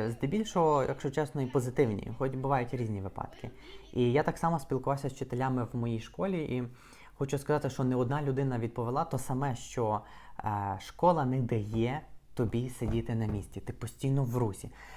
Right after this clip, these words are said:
ти постійно маєш десь ходити, то якийсь конкурс треба виграти, то відправити якусь дитину на олімпіаду,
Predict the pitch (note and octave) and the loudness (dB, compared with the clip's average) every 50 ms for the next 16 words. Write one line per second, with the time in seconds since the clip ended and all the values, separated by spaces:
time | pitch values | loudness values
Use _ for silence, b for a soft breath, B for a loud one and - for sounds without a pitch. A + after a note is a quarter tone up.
0 | B B - B2 B2+ - G#2 - - C3 C3+ C#3+ D3 D3 C#3+ C#3+ C#3+ C#3 B2 C3+ | B B -2 -2 -2 -2 -6 -4 -2 0 2 2 2 2 2 0 0 0 -2 -4
1 | - - - - A#2+ A#2+ A2+ G#2 G2 - G#2+ F#2+ B B B B B B - A#2 | -6 -6 -4 -2 0 0 0 0 -2 -4 -8 -10 B B B B B B 4 4
2 | B2 B2 - D#3 C#3 - - D#3+ D#3 D#3 - - C3 - - - D3+ C3+ C#3+ D3 | 4 4 2 -2 -6 -4 0 0 0 2 2 -2 -4 -2 0 0 2 6 6 6
3 | A#2 G#2+ G#2+ G#2+ - - G2 - - - A2+ A#2 B2 C3 C3+ C#3 C#3 C#3 - D3 | 6 4 0 -4 -4 -6 -8 -6 0 2 4 6 6 6 4 2 0 0 4 6
4 | C#3+ C#3+ C#3 D3+ C#3+ - C#3+ C3+ C#3 D3+ C3+ B2 B2+ C#3 C3 - D3 D3 D3+ D3 | 6 6 6 4 0 0 0 0 0 -2 -2 0 2 2 4 4 2 2 2 2
5 | D3 D3 C#3+ C#3+ D3 C#3+ C3+ C3+ C#3 B2+ A2+ G2+ F#2+ F#2+ F#2+ F#2+ | 2 2 2 2 0 0 0 0 2 4 4 4 2 0 -4 -6